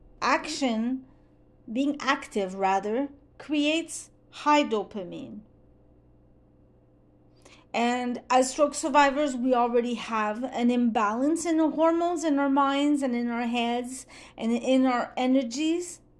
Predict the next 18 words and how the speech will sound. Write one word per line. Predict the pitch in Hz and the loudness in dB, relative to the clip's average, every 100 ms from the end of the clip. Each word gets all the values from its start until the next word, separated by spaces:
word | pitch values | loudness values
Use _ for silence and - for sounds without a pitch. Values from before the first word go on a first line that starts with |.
| _ - - - - - - - - | _ -20 -20 -20 -20 -20 -20 -20 -2
So | 285 262 254 | 4 4 4
it's | 277 349 | 0 0
important | 339 339 339 370 370 277 | 0 2 2 2 0 4
that | 269 247 | 4 2
we | 240 | -4
try | - - 269 254 | -8 -2 0 2
to | 262 | 0
stay | 262 - 247 | -4 -2 -2
as | 220 220 - - | 0 -2 -6 -6
high | 240 226 240 269 320 330 - - | -2 -2 0 -2 -2 -6 -16 -4
dopamine | 277 294 311 277 294 294 | -2 0 2 2 2 0
as | 247 233 | -2 -4
possible, | - 240 233 - 233 196 - - - - - - - - - | -6 -6 -6 -6 -8 -8 -12 -16 -20 -20 -20 -20 -20 -20 -20
so | - 262 | -2 2
it | 240 214 | 2 4
balances | 240 254 285 294 254 226 | 4 4 4 2 -2 -2
out | 247 247 226 - | 0 0 -2 0
those | 233 214 208 | 0 -2 -6